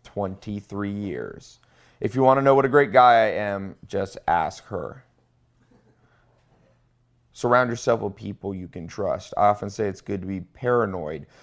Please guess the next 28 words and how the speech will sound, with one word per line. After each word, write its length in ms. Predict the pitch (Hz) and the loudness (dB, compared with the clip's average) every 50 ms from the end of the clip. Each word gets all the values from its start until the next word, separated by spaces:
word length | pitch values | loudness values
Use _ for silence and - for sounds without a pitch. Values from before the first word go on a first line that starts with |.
| _ _ | _ _
but 220 | - 117 110 95 | 0 0 0 2
not 260 | 104 113 113 113 - | 2 2 2 2 2
when 140 | - 107 110 | 0 -4 -6
it 80 | 95 - | -6 -6
comes 240 | - 117 104 101 98 | -6 -6 -6 -6 -8
to 80 | - | -8
your 160 | 101 98 95 | -6 -6 -6
home 260 | 98 107 104 95 92 95 | -4 -4 -6 -6 -6 -8
team. 360 | - - 104 82 65 90 - _ _ - _ _ | -10 -12 -12 -12 -12 -14 -18 _ _ -20 _ _
There's 200 | _ 117 120 110 | _ -2 0 0
a 40 | 131 | 2
lot 300 | 123 127 131 135 139 135 | 4 4 4 4 4 4
in 100 | 135 131 | 2 0
those 220 | 123 117 113 110 107 | 0 0 0 0 0
little 200 | 110 107 107 101 | -2 -2 -2 -4
two 200 | - - 117 107 | -4 -6 -8 -8
s-, 260 | 104 - - - - _ _ _ | -8 -10 -16 -20 -20 _ _ _
paragraphs 720 | - 123 117 113 110 101 101 104 101 101 98 101 - - - | -2 0 2 2 2 2 2 2 4 4 4 2 0 -4 -8
of, 240 | 95 95 90 90 - - - _ _ _ _ _ _ | -8 -8 -8 -10 -14 -18 -20 _ _ _ _ _ _
of 280 | - 98 90 87 - _ | -6 -6 -6 -8 -12 _
practical 640 | _ 113 104 101 104 - - 104 107 - - 95 | _ -4 -2 -2 -2 -4 -8 -14 -14 -10 -6 -6
advice, 480 | 98 92 95 95 92 92 92 92 - - _ _ _ _ _ _ _ _ _ _ | -6 -4 -2 -2 -2 -2 -4 -8 -12 -18 _ _ _ _ _ _ _ _ _ _
what 160 | 110 117 120 | -2 0 0
I 80 | 135 147 | 0 -2
thought 220 | 147 - - - | -2 -4 -2 -2
was 100 | - 113 | -4 -2
fascinating 640 | - - 113 117 117 - 107 107 104 98 95 95 92 | -4 -6 -6 -6 -6 -8 -10 -10 -8 -8 -10 -10 -10
is 240 | 95 92 87 - | -12 -14 -14 -16